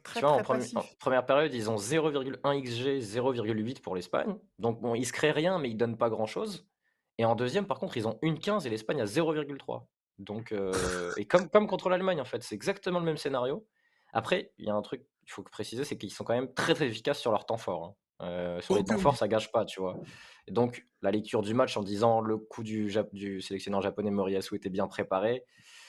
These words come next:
Speaker 1: faut le nuancer parce que bon, ça se joue sur, heu, deux occasions que t'arrives à valider vite. Mais, heu, je suis très curieux de voir le huitième de finale parce que je pense que la Croatie, c'est quand même,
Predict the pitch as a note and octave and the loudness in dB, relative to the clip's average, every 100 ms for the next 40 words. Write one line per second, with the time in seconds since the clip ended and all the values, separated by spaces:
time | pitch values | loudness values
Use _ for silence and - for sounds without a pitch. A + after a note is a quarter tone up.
0 | - _ - A#2 A#2+ B2 B2+ C3 F3 E3 | -20 _ 0 2 4 4 4 4 2 0
1 | D#3+ - A#2+ A2 B2 G#2+ G2+ - A2 G#2+ | 0 -2 -2 0 0 -2 -6 -2 0 2
2 | G2 C3+ C3 A#2 G#2 G2 G2 G2 F#2+ G2 | 0 -2 -2 0 0 2 0 0 0 -2
3 | F#2 A#2 A2 A2 C3+ C3+ G#2+ G#2 G#2 G2+ | 0 0 0 0 0 -2 -4 -4 -2 0
4 | G2+ G2 G#2+ A2 G#2+ - _ - G#2 A2 | 0 0 -2 -2 -6 -12 _ -4 2 4
5 | G2+ G2 F#2+ F#2+ - C3+ A2+ B2+ A2+ A#2 | 4 2 0 -2 -6 -8 -4 -2 0 0
6 | G2+ G2 - G2+ F#2 B2 F#2+ - - G2+ | 0 -4 -8 -8 -6 -8 -8 -10 -8 -8
7 | - _ - _ - - G#2+ A2+ G#2 G2+ | -8 _ -20 _ -20 -10 -6 0 0 2
8 | A2+ G#2+ - - G2+ G2 G2 | 0 0 -2 -6 -2 -2 -2